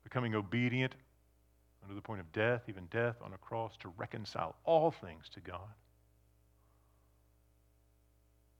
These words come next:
That's our refuge. That's his mi-,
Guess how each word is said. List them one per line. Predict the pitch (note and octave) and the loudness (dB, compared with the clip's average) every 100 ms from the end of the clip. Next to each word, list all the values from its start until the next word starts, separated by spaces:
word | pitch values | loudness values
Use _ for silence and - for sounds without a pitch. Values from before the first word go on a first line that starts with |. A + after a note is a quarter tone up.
| _ _ _ _ _ _ _ _ _ _ _ _ _ | _ _ _ _ _ _ _ _ _ _ _ _ _
That's | - - | -14 -6
our | B2 | -2
refuge. | C3+ C3+ - - - - _ _ _ _ _ - | -2 -2 -6 -14 -16 -20 _ _ _ _ _ -2
That's | A2+ - | -2 0
his | A2+ - - - - - | -2 -2 -16 -20 -16 -6
mi-, | A2 C3+ | 0 -2